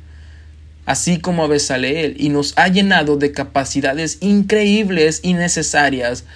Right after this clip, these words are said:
para el contexto en donde nacimos. Yes,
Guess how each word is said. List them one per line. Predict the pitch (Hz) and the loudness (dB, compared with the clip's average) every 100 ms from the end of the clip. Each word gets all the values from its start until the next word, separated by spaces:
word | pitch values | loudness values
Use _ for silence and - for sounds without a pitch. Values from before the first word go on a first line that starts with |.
| - - - - | -20 -20 -18 -6
para | 156 | -2
el | 147 | -2
contexto | 151 147 - 185 185 175 | -2 -4 -2 -2 -2 -4
en | 156 135 | -4 -2
donde | 143 143 135 | -2 0 -2
nacimos. | 127 123 - 113 69 - - - - - - - - | -4 -4 -6 -6 -8 -10 -12 -14 -18 -20 -20 -16 -10
Yes, | 55 - - - | -8 -8 -12 -14